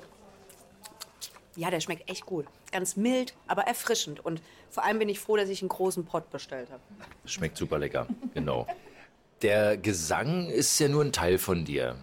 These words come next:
Speaker 2: Du bist als Susi Herzberger Redakteurin, Moderatorin,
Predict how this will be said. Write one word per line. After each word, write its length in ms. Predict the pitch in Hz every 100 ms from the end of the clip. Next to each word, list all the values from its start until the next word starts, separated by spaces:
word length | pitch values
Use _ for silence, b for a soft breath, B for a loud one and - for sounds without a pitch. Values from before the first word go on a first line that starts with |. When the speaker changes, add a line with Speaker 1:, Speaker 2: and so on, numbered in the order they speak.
| - -
Speaker 2:
Du 80 | 80
bist 380 | 120 - - -
als 240 | 95 87
Susi 300 | 104 92 95
Herzberger 580 | 80 87 - 101 95 87
Redakteurin, 720 | 92 85 - 87 87 113 196 - -
Moderatorin, 840 | 101 120 139 127 - 135 - 135